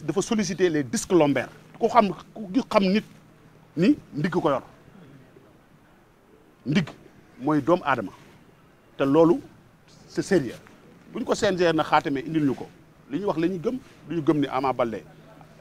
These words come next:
euh, bi nga xam ne tey wax dëgg yàlla toog na quatre ans bëriwul. Adversaire am gaañu, tey ma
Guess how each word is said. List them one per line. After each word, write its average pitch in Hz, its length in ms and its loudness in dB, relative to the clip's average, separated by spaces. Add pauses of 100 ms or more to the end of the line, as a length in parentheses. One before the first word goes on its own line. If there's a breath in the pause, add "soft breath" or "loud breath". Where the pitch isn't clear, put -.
(160)
euh, 120 140 -2
bi 123 160 -4
nga 165 80 2
xam 143 160 -2
ne 123 80 -4
tey 120 160 -6
wax 120 140 -8
dëgg 127 160 -8
yàlla 110 340 -4
toog 139 140 -6
na 127 100 -8
quatre 131 220 -8
ans 107 120 -8
bëriwul. 104 300 -6 (600)
Adversaire 147 400 -4
am 113 120 -6
gaañu, 107 300 -4
tey 127 180 -8
ma 131 100 -2